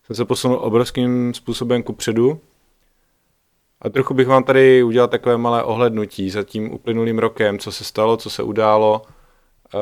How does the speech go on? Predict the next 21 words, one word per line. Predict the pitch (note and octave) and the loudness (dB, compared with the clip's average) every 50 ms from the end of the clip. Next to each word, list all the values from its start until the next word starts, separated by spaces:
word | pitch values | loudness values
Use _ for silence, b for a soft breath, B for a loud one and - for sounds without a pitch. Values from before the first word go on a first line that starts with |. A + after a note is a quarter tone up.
| G#2 G#2 G2+ G2+ G2+ G2+ G2+ G2 - | -2 -2 0 0 0 0 -2 -2 -4
co | - - A#2+ | -4 -4 -4
k | A2+ - | -4 -2
té | - B2+ B2 B2 | 0 0 0 0
změně | G#2+ A2+ A#2 A#2 A#2+ A#2+ A#2+ A#2+ A#2 - - - _ _ _ _ _ _ _ _ _ _ _ - | 0 -2 -4 -4 -2 -2 -2 -2 -2 -4 -8 -14 _ _ _ _ _ _ _ _ _ _ _ -8
u | A2+ | -6
mě | A#2 A#2+ A#2+ A#2 | -2 -2 0 0
vedlo | G#2 A2+ A#2 A#2+ B2+ C3 B2 A#2+ A2 A2+ | 2 2 0 2 4 4 6 6 4 4
a | G#2+ G#2 G#2 G#2 G#2+ A2+ A2+ _ _ _ _ _ _ _ _ _ _ _ - | 2 0 2 0 -2 -4 -6 _ _ _ _ _ _ _ _ _ _ _ -6
jak | A#2+ A2+ A2 | -6 -6 -6
se | - - A#2+ | -4 -6 -4
mě | A#2 A2+ A2+ A2+ A2 G#2+ | -2 -2 -2 -2 -2 -4
k | - _ - _ _ _ _ - | -6 _ -20 _ _ _ _ 2
té | A2+ A2+ | 2 2
změně | G2+ A2+ A2+ A#2 A#2 A2+ A2+ A2 | 2 0 -4 -4 -2 0 -2 -2
podařilo | G#2+ - - G#2+ A2 A2+ G#2+ A#2 A2+ A2 | -4 -4 -2 0 0 0 2 2 0 0
dospět | G#2+ A2+ - - - A2+ G#2+ G2+ G#2+ A2 - - _ _ _ _ _ _ _ _ _ _ _ - | 0 -2 -4 -4 -2 0 2 2 2 0 -2 -12 _ _ _ _ _ _ _ _ _ _ _ -16
a | G#2 F#2+ F#2 F2+ F#2 G2 G2+ | -12 -10 -8 -6 -6 -4 -4
jaké | G2 F#2+ - A2 | -4 -4 -4 -6
kroky | G2 - A2 G#2 - A2+ | -4 -4 -4 -4 -4 -8
jsem | - - G#2+ G#2 | -6 -6 -6 -4
udělal | G#2 G2+ A2+ A2 A2 A2 G#2 G#2 G#2 G#2+ | -2 0 2 4 6 6 6 6 4 2